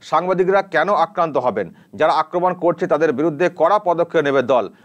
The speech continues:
মনে রাখতে হবে, কলকাতা থেকে শুরু করে জেলায় জেলায় সাংবাদিক ও সংবাদ মাধ্যমের জন্য মুখ্যমন্ত্রী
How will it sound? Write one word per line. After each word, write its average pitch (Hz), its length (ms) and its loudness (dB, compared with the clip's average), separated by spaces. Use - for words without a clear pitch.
মনে 147 140 -2
রাখতে 185 280 -2
হবে, 147 240 0
কলকাতা 165 420 2
থেকে 175 220 -2
শুরু 156 240 -4
করে 175 220 2
জেলায় 151 420 0
জেলায় 165 360 0
সাংবাদিক 175 640 0
ও 196 60 2
সংবাদ 165 460 0
মাধ্যমের 147 500 -2
জন্য 175 200 0
মুখ্যমন্ত্রী 170 680 -2